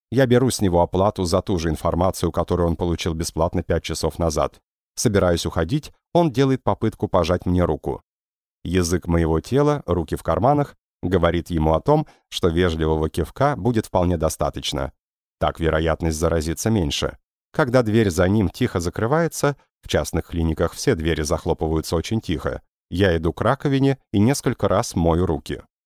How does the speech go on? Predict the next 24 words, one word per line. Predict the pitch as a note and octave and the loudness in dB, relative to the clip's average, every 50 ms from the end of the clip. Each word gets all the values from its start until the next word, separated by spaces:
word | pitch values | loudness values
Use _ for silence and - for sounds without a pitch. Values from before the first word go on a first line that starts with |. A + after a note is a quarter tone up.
| _ _ _ _ _ _ _ _ _ _ _ _ _ _ _ _ _ _ | _ _ _ _ _ _ _ _ _ _ _ _ _ _ _ _ _ _
Понедельник, | - D3 B2+ B2 A#2 G2+ G#2 A#2 C3+ D#3+ E3+ - - - | 0 2 2 2 2 4 4 4 4 2 2 -2 -4 -4
пятое | - F#2 F2+ F2+ - G2 G2 | -2 0 0 0 0 0 0
ноября. | G2+ G2 G2 F2 D#2 D#2+ D2 C2+ A1+ - - _ _ _ _ _ _ _ - | 2 2 0 0 0 0 -2 -2 -4 -8 -12 _ _ _ _ _ _ _ 0
Мне | A2+ C#3 E3+ F3+ | 2 4 4 4
хочется | E3+ - D3+ C#3+ - C3 - - A2 | 2 2 0 -2 -2 -2 -4 -2 -2
выписать | B2+ C3+ - B2 - B2 A2+ - A#2 | -2 0 0 -2 -2 -2 -2 -2 0
ему | A2 A2+ A#2 | 0 0 0
грёбаные | G2 G#2+ A2+ A#2+ G#2+ G#2+ G#2+ G#2+ G#2+ | 0 0 2 2 2 2 2 2 2
антибиотики, | A2 G#2+ - A#2+ A2+ C3+ C#3+ D3 C#3 - E2+ - - D#2 D2 | 0 0 -2 -2 0 2 4 2 2 0 -2 -6 -6 -6 -4
чтобы | D#2 - - F#2+ E2+ F2 E2+ | -4 -4 -2 -2 0 0 2
я | E2+ E2+ | 0 0
снова | - - F#2 F#2+ G#2 A2 A#2 | 0 0 0 0 2 2 2
мог | G2+ F2+ F2 E2 E2 | 2 2 2 0 0
дышать. | D#2+ E2+ E2 - - D2+ C2 - - - - _ _ _ _ _ | -2 -2 -2 -2 -2 -4 -4 -6 -12 -18 -20 _ _ _ _ _
Лосьон | G2 G#2+ A2 G#2+ - - A2+ A2 G2 F2+ | 0 2 2 2 0 0 0 0 0 0
после | - G2+ F#2+ - - F#2+ F2+ | 0 0 -2 -2 -2 -2 -2
бритья, | E2 F#2 G2 - - B2+ C3+ A#2+ | -2 -4 -4 -4 -2 -2 0 -2
в | - | -2
котором | - G2 E2+ - F2 F2+ E2+ F2 | -2 -4 -4 -2 -2 0 0 0
мистер | F2 E2 - - E2+ - | -2 -2 -2 -2 -2 -2
Хант | - - F2 E2 D#2+ - | -2 -2 -2 -2 -2 -4
искупался | E2+ - - - E2+ F2+ E2+ E2 - - E2+ | -6 -6 -6 -6 -2 0 0 0 -2 -4 -6
сегодня | - - F2+ E2 F2 E2+ E2 F#2+ B2 | -4 -4 -2 0 0 0 0 0 0
утром, | D3 D3+ D#3+ C#3+ C#3 C3 | 0 0 0 0 0 0